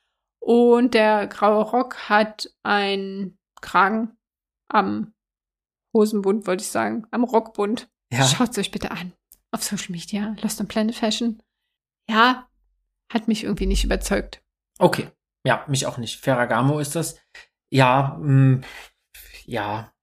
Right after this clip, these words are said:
Speaker 2: Naja, war halt da.
Speaker 1: War halt da.
Speaker 2: War halt da.
Speaker 1: Weißt du, wer auch da war?
Speaker 2: Wer war noch da?
Speaker 1: Rihanna plus eins.
Speaker 2: Oh, das ist ja, ich glaube, so das,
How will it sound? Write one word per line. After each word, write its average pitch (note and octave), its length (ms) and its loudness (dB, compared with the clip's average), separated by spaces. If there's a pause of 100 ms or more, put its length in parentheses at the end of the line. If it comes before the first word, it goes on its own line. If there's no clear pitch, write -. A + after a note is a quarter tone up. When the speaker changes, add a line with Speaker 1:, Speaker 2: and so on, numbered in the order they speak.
(180)
Speaker 2:
Naja, A#2 600 2
war D3 180 6
halt B2+ 200 4
da. G2+ 300 -4 (360)
Speaker 1:
War G#3 180 -2
halt B3 160 0
da. - 260 -4 (180)
Speaker 2:
War B2+ 180 2
halt F3 180 0
da. G#2+ 280 0
Speaker 1:
Weißt B3+ 360 2
du, A3+ 60 -4
wer - 140 0
auch - 100 -2
da G3+ 180 -4
war? A3 220 0 (260)
Speaker 2:
Wer C3 160 4
war D#3 100 2
noch B2+ 140 0
da? A#2 200 -2
Speaker 1:
Rihanna A3 460 0
plus A3 320 -8
eins. - 580 -10
Speaker 2:
Oh, A#2+ 800 6
das C3+ 220 4
ist C3+ 120 2
ja, C3 80 2
ich B2+ 140 -2
glaube, C3 280 0
so C3 180 -2
das, - 640 0